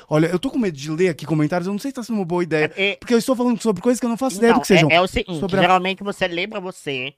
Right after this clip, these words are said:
Speaker 1: Mas é que
Speaker 2: E
Speaker 1: eu
Speaker 2: aí
Speaker 1: não sei.
Speaker 2: você faz um filtro, fala, "Será eu posso? Será eu devo?"
Speaker 1: Fala assim, ó, "Você acha que
Speaker 2: Aí
Speaker 1: seria
Speaker 2: você
Speaker 1: uma
Speaker 2: fala,
Speaker 1: boa."
Speaker 2: "Vai!"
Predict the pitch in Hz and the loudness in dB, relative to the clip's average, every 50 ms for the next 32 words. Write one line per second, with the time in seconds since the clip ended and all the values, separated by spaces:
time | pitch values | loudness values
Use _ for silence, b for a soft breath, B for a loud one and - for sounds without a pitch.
0 | _ _ _ _ _ _ _ _ _ _ _ - _ - 190 190 202 - 226 214 | _ _ _ _ _ _ _ _ _ _ _ -16 _ 0 2 2 4 6 6 6
1 | 220 190 196 220 208 214 208 - - 180 190 196 247 - - - 254 196 165 156 | 6 6 4 4 4 4 2 2 0 -2 -2 -2 -6 -10 -8 -4 -4 -4 -4 -6
2 | - 143 143 160 160 151 - 170 160 165 - 170 156 135 - 165 165 139 127 - | -10 -10 -6 -4 -4 -4 -4 -6 -6 -6 -6 -8 -10 -8 -4 -2 -2 -2 -4 -6
3 | 143 - 147 151 - 160 143 135 160 160 156 139 120 123 123 _ _ _ - 247 | -10 -12 -12 -10 -10 -10 -10 -6 -6 -6 -6 -8 -10 -14 -20 _ _ _ -6 -4
4 | 240 240 - 202 175 156 180 208 - 247 233 233 - - 262 214 180 214 175 175 | -4 -2 0 0 -2 0 -2 -4 -4 -4 -4 -2 -2 0 2 2 6 8 10 10
5 | 170 151 175 208 247 247 202 156 | 10 10 10 10 12 12 10 8